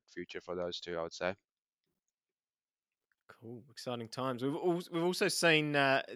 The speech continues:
Speaker 2: another young player that you mentioned him there at the top. I think, um, Matt Fisher head to, uh, India with the New Zealand A. I couldn't, I was trying to do my best to find footage of that series, but I could not <laughs> find any coverage, which was a real shame. But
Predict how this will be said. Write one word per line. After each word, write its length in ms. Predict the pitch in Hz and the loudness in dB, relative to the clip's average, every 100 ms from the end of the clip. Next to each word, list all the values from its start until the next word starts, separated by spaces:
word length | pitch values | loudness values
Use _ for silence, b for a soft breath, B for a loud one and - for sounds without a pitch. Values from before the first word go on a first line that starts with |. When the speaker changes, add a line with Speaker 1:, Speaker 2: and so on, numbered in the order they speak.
| - | -6
Speaker 2:
another 380 | 147 135 143 147 | -4 0 2 2
young 220 | 139 135 | 2 0
player 260 | - 135 160 | 2 4 4
that 60 | |
you 80 | 135 | 2
mentioned 300 | 127 127 131 | -2 -4 -4
him 220 | 123 117 | -4 -4
there 120 | 117 117 | -2 -4
at 100 | - | -4
the 80 | 120 | -8
top. 300 | - 143 123 | -2 -2 -2
I 60 | |
think, 220 | 117 117 - 127 | -4 -8 -6 -2
um, 320 | 113 107 101 | -2 -2 -4
Matt 200 | 120 - | -4 -4
Fisher 460 | - 135 165 117 113 - - | -4 -2 2 2 0 -6 -8
head 220 | 143 131 - | -6 -4 -2
to, 300 | 135 120 113 b b b b | 0 0 -2 b b b b
uh, 320 | 117 117 110 104 | 2 4 2 2
India 300 | 151 156 170 | 0 4 4
with 140 | 151 127 | 4 2
the 60 | |
New 100 | 120 | -2
Zealand 300 | 117 120 117 | -2 -2 2
A. 320 | 143 165 151 117 _ _ _ | 2 2 0 -8 _ _ _
I 100 | 123 127 | -2 -2
couldn't, 320 | - 156 147 | 0 -2 2
I 80 | 143 | 2
was 180 | 135 - | 2 0
trying 340 | - 160 151 | -2 2 4
to 100 | 143 131 | 2 0
do 120 | 160 | 2
my 140 | 156 139 | 4 6
best 260 | 139 - | 4 0
to 60 | 131 | -4
find 260 | - 135 123 | -2 -2 0
footage 320 | 143 139 131 | 0 0 -2
of 80 | 123 | 0
that 180 | 127 | 0
series, 360 | - 139 156 175 | 0 0 0 0
but 220 | - 127 - | 2 2 4
I 60 | 131 | -2
could 220 | - 131 | 0 0
not 240 | 143 143 - b b | 4 4 2 b b
<laughs> 260 | b b - | b b 6
find 340 | 165 - 185 | 6 8 6
any 340 | 151 160 165 175 | 6 4 4 2
coverage, 460 | - 156 156 180 | 4 4 4 0
which 160 | 139 110 | -2 -2
was 100 | 127 | -2
a 40 | 127 | 2
real 180 | 131 | 2
shame. 360 | 117 143 139 156 | 4 4 4 8
But 160 | 160 | 6